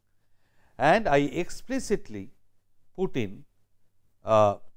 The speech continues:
the types of transitions. There can be two types of transitions, transition and completion and transition immediate.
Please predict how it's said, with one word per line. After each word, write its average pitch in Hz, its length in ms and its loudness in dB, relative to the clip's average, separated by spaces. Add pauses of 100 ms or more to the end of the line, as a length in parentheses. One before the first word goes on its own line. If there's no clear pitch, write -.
(140)
the 127 140 2
types 165 460 2
of 147 140 0
transitions. 98 640 -8
There 123 140 -4
can 131 160 -8
be 151 80 -6
two 180 180 -10
types 170 300 0
of 131 120 -4
transitions, 135 560 -8 (400)
transition 127 500 -2
and 110 140 -6
completion 175 560 -2
and 135 160 -4
transition 95 520 -12
immediate. 80 420 -18